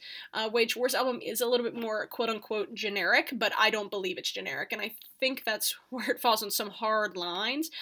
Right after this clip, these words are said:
But with how the music scene is today, with the lack of music coming out that is like the, these two albums, I think Wage War will start to inch forward if they keep with this brand, and then they perform it top level, like, let it rip, like,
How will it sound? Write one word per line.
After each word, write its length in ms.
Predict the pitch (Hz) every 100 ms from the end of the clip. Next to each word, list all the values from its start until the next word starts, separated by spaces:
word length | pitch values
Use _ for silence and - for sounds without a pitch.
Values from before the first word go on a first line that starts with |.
| - - -
But 200 | 226 226
with 140 | 226
how 200 | 233 262
the 80 | 262
music 240 | 247 233
scene 200 | - 226
is 120 | 208
today, 340 | - 196 180 185
with 240 | 208 202
the 100 | 226
lack 300 | 196 185 233
of 100 | 233
music 340 | 214 208 196 -
coming 300 | 214 185 180
out 220 | 175 185
that 120 | 202
is 160 | 196 196
like 400 | 180 190 214 - 226
the, 220 | 202 - -
these 160 | 202
two 100 | 240
albums, 280 | 226 302 330
I 100 | 220
think 240 | 220 262 247
Wage 240 | 214 208
War 200 | 196 208
will 240 | 175 196 220
start 360 | - 202 -
to 260 | - 196 185 - - - -
inch 260 | 233 226 -
forward 440 | 202 202 240 262
if 120 | 233
they 200 | 220 208
keep 460 | - - 233 247 - -
with 280 | 208 190
this 260 | 185 214 -
brand, 560 | 190 190 185 196 240 262 - - -
and 140 | 226 233
then 120 | 233
they 380 | 220 202 190 - -
perform 500 | 226 - 226 220 196
it 140 | 135 _ _ _ _ -
top 220 | 226 214
level, 340 | 214 190 185 190
like, 280 | 202 190 -
let 260 | 220 226 247
it 160 | 226
rip, 380 | 151 208 190 160 -
like, 360 | 214 202 202